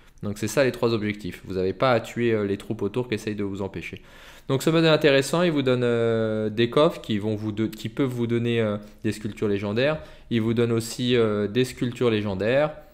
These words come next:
Comme vous voyez là, au-, sur le premier, vous avez des nouveaux, euh, des nouveaux it-, des nouvelles, euh, pièces, pardon, des nouvelles médailles, des sculptures, euh, légendaires, euh, entre une et trois.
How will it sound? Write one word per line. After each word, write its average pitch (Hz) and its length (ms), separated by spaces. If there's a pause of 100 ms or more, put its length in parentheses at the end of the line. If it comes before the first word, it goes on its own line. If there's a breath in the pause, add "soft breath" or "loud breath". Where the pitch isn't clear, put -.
(340 loud breath)
Comme 104 180
vous 95 60
voyez 95 300
là, 120 260
au-, 107 100
sur - 140
le 95 60
premier, 98 300 (120)
vous 95 140
avez 95 160
des 104 200
nouveaux, 104 400
euh, 95 160 (400 loud breath)
des 104 80
nouveaux 101 240
it-, 90 300
des 104 180
nouvelles, 104 280
euh, 95 180
pièces, 139 340
pardon, 107 340
des 107 100
nouvelles 95 200
médailles, 123 640
des 107 140
sculptures, 95 500
euh, 92 160
légendaires, 101 640
euh, 92 80 (320 loud breath)
entre 95 560
une 110 180
et 95 100
trois. 127 460